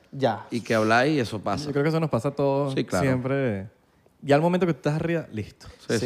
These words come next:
Speaker 2: sí.
Speaker 1: Yo, este era yo cuando, las primeras veces que me montaba, cuando tenía el micrófono.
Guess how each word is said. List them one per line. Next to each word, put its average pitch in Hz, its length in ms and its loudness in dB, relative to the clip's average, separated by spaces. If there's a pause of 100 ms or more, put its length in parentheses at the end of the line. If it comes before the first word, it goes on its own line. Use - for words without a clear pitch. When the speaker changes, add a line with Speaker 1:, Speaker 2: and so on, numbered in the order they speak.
Speaker 2:
sí. 98 220 -6
Speaker 1:
Yo, 143 260 2
este 160 240 4
era 170 160 10
yo 180 340 4 (300)
cuando, 127 360 0
las 117 240 -4
primeras 123 280 -4
veces 160 120 -8
que 165 60 -2
me - 60 -2
montaba, 139 400 -6 (180)
cuando 113 200 -10
tenía 113 120 -6
el 123 60 -8
micrófono. 139 360 -6